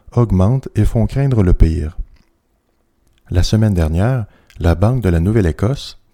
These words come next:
ticker B N S sur le Toronto Stock Exchange, annonçait qu'environ vingt mille clients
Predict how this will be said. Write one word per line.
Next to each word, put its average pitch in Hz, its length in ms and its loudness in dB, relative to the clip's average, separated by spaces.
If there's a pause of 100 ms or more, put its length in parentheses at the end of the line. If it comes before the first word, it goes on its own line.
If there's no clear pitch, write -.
ticker 98 420 -2 (160)
B 101 280 0
N 87 260 -2
S 95 320 0
sur - 180 -4
le 87 140 0
Toronto 98 580 -2
Stock 87 260 -2
Exchange, 120 560 -4 (380)
annonçait 139 480 0
qu'environ 95 500 0
vingt 101 240 0
mille 131 260 -2
clients 117 340 -2